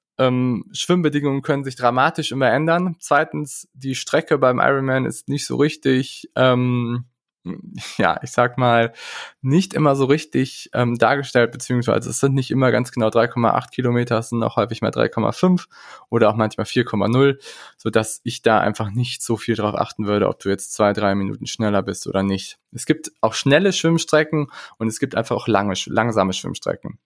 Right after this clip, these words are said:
Wenn ihr jetzt, sag ich mal, auf Hawaii, ähm, startet, da ist die Schwimmstrecke zwar meistens ziemlich gut genormt, wie lang sie wirklich ist, aber der Wellengang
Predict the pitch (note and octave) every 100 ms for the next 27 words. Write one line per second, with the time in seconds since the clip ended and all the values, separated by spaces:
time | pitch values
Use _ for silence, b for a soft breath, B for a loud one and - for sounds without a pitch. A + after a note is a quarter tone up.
0 | _ _ _ _ _ _ - B2 G#2 B2+
1 | B2 B2 - A2 G2+ F#2+ G#2 A2 D#3+ C#3+
2 | - B2+ C3 B2+ B2 B2 B2+ C#3 C#3+ B2
3 | - B B B B - A#2+ A#2+ - C3+
4 | - A2+ - - G#2+ A2+ B2 - B2 A#2+
5 | - B2 - A#2+ C3 F#3 F#3+ A#2 C3 D#3
6 | D#3 D3+ C#3 - C3 - - B2 A#2+ B2+
7 | D3+ b b b b b b b _ _
8 | _ _ _ A#2+ A2+ C3 G3+ D#3+ B2+ D#3+
9 | G3+